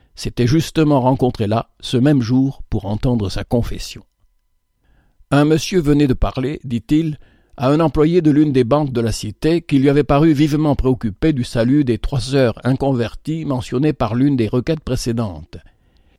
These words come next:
Il avait fait demander, par l'entremise de leurs frères, les prières de cette réunion en vue de leur conversion immédiate. Et je suis venu ici, ajoute l'orateur,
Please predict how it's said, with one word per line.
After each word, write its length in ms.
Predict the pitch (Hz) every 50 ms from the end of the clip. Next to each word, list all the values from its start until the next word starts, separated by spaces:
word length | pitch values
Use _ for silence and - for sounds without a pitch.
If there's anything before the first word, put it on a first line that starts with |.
| _ _
Il 120 | - 113 123
avait 160 | 151 143 151
fait 160 | 143 - 175
demander, 460 | 160 147 127 127 123 120 113 151 175
par 200 | - - 135 123 120
l'entremise 600 | 117 117 - - 127 117 120 131 131 120 107 -
de 80 | -
leurs 220 | 101 95 95 - -
frères, 340 | - - 165 165 156 - - - - - _ _ _ _ -
les 140 | 123 123
prières 400 | - - 151 147 143 151 147 131
de 80 | 110 101
cette 180 | - 113 98 -
réunion 560 | - 120 120 123 127 131 135 147 165 170 - -
en 120 | 120 117
vue 160 | 117 113 139 139
de 80 | 131
leur 200 | 123 117 110 -
conversion 600 | - 135 131 120 127 120 - - - 151 160 156
immédiate. 600 | 135 131 131 123 110 113 101 95 90 - _ - - - - _ _ _ _ -
Et 100 | 104 107
je 80 | 117
suis 160 | 131 - 190 165
venu 280 | 147 156 160 170 165
ici, 360 | 151 - - - 175 165 131
ajoute 300 | 107 104 104 127 113 -
l'orateur, 640 | 95 101 98 92 98 95 - - 131 139 147 127 -